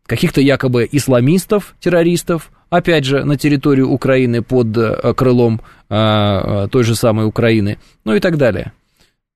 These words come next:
То есть разницы-то, собственно говоря, нет. Они по всему миру соберут радикалов, вне зависимости от того, какая у них существует национальность, и задача будет этих радикалов использовать для того, чтобы совершать террористические акты разного толка.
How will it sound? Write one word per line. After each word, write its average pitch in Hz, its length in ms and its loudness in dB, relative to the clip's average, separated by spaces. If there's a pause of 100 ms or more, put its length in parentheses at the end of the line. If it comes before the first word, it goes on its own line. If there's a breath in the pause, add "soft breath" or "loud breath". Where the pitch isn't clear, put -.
То - 80 -4
есть 135 120 -6
разницы-то, 156 520 0
собственно 147 380 -2
говоря, 139 340 2
нет. 143 340 -2
Они 107 300 -4
по 131 160 -2
всему 135 240 2
миру 113 260 0
соберут 104 480 -2 (280 soft breath)
радикалов, 117 640 0 (340)
вне 147 520 2
зависимости 120 600 -2
от 110 80 -2
того, 110 240 0
какая 110 320 0
у 101 80 0
них 101 160 -4
существует 107 480 -4
национальность, 107 680 -2 (320 soft breath)
и 127 60 -4
задача 127 400 2
будет 185 340 -2
этих - 260 -4
радикалов 120 580 0
использовать 131 600 -2 (160)
для 127 220 0
того, 120 260 0
чтобы 156 400 -2 (140 soft breath)
совершать 143 520 0
террористические 117 720 -2
акты - 300 -4 (220 loud breath)
разного 151 560 0
толка. - 420 -4